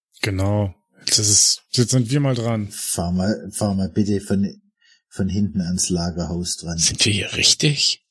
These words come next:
Speaker 1: Ja.
Speaker 2: Da haben die Spaghetti, äh, das Lager vom Boss schon hochgenommen. Fahr, fahr mal bitte hier in die Seitenstraße und wir schauen uns das an, bevor wir direkt mit der Ladung vorfahren.
Speaker 3: Na gut.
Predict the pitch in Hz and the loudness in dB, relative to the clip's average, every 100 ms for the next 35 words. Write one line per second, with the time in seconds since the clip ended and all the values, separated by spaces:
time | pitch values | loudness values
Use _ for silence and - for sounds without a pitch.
0 | - 120 120 165 - _ _ 82 80 85 | -10 -2 2 0 -2 _ _ -14 -8 -4
1 | 85 85 85 85 82 - - _ - _ | -2 -2 0 0 0 -4 -12 _ -20 _
2 | _ - - 82 95 87 90 80 90 - | _ -12 -6 -2 0 0 0 -2 -4 -6
3 | - 117 65 65 76 - _ _ - 76 | -10 -12 -12 -12 -12 -16 _ _ -12 -10
4 | - 80 80 82 - 87 92 92 - 85 | -8 -6 -4 -4 -4 -2 0 0 2 0
5 | 80 98 - - 127 78 80 - - _ | 0 0 0 0 0 -2 -6 -12 -20 _
6 | _ _ - 110 113 - - 117 87 110 | _ _ -6 -2 -2 -2 -2 0 0 0
7 | 101 92 95 90 90 98 92 85 - 78 | 2 2 0 0 0 2 0 -2 -4 -4
8 | 80 87 85 87 - - - 90 - 87 | -4 -2 -4 -6 -8 -14 -6 -2 0 0
9 | 85 82 - 87 - 85 87 - 80 82 | 0 -2 -2 -2 -4 -4 -4 -6 -6 -4
10 | 80 80 78 82 - 80 73 76 80 85 | -4 -4 -4 -4 -4 -6 -4 -4 -4 -4
11 | 76 - 71 - 73 67 - _ _ _ | -6 -6 -6 -8 -14 -16 -20 _ _ _
12 | - - 98 - - - | -20 -2 0 0 -2 -6